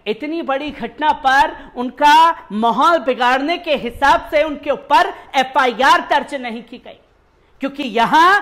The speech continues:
बच्चियों को परेशान करने वाले, उनको छेड़छाड़ करने वाले ये संघी गुंडे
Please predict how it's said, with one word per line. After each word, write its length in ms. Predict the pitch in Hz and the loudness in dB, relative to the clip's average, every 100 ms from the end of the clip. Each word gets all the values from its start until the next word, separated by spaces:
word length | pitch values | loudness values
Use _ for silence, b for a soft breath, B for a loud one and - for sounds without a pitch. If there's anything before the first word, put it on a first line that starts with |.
| - - | -4 -18
बच्चियों 540 | - 254 247 - 311 349 | -4 -2 -2 -4 -2 -2
को 180 | 339 302 | 0 -2
परेशान 720 | 302 262 247 - 262 285 302 | 0 -2 -2 -4 -4 -2 -2
करने 360 | 294 247 254 254 | -4 -6 -6 -6
वाले, 320 | 226 226 262 | -4 -4 -4
उनको 380 | 269 240 285 262 | -8 -8 -4 -4
छेड़छाड़ 640 | 254 240 226 - 262 311 | -4 -6 -6 -4 2 2
करने 340 | - 294 247 254 | 0 -6 -6 -6
वाले 320 | 226 220 247 320 359 - B | -4 -2 -2 -2 -4 -10 B
ये 180 | 175 294 | -6 -4
संघी 580 | 294 - 262 269 226 320 | -6 -8 -8 -8 -8 -8
गुंडे 480 | 233 247 240 311 | -8 -8 -4 -4